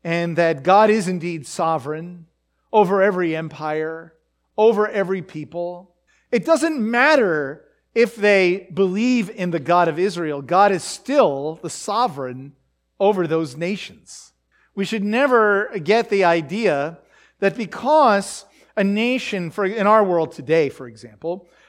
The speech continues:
a nation embraces Islam, that does not mean that, like, God's hand is too short that it cannot save, right?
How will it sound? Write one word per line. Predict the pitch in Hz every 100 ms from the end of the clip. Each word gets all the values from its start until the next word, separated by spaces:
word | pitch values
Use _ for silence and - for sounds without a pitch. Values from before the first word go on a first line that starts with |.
| -
a | 180
nation | 208 285 269 247
embraces | 220 175 220 226 202 156
Islam, | - 175 131 165 208 240 147 131 151 151 _ _ _ _
that | 233 240
does | 285
not | 233 254 240
mean | 269 311
that, | 233 208
like, | 208 175
God's | 190 233 233 180
hand | 233 226 202
is | 226 190
too | - - 262
short | - - 170 117 - - _ _ _ _ -
that | 160 170
it | 156
cannot | - 165 147 131
save, | - 120 113 170 208 _ _ _ _ -
right? | 156 196 269